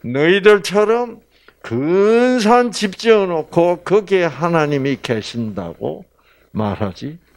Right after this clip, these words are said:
그런 하나님 아니라고 사도 바울이 지금 어디 가서 하는 얘기예요?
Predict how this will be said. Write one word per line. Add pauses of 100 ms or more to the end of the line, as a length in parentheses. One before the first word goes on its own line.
그런
하나님 (280)
아니라고 (180)
사도
바울이 (260)
지금 (160)
어디
가서
하는
얘기예요?